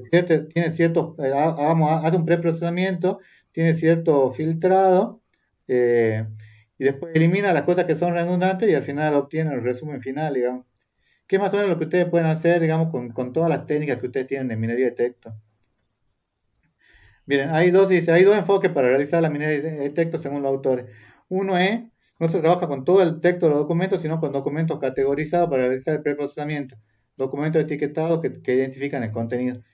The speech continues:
Entonces, una sería no trabajar con todo el documento, sino con documentos parciales.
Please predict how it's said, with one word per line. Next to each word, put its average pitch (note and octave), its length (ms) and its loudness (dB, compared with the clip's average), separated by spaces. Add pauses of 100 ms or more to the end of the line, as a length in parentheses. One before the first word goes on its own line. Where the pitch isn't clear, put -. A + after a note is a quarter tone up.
(240)
Entonces, D#3+ 320 -2
una E3+ 220 0
sería F3 440 2
no E3+ 180 2
trabajar E3 420 2
con C#3+ 160 -6
todo D3+ 160 2
el D3+ 80 -2
documento, E3+ 540 0
sino D3 500 -4
con C#3 440 -4 (420)
documentos C#3 500 -4
parciales. C3+ 640 -2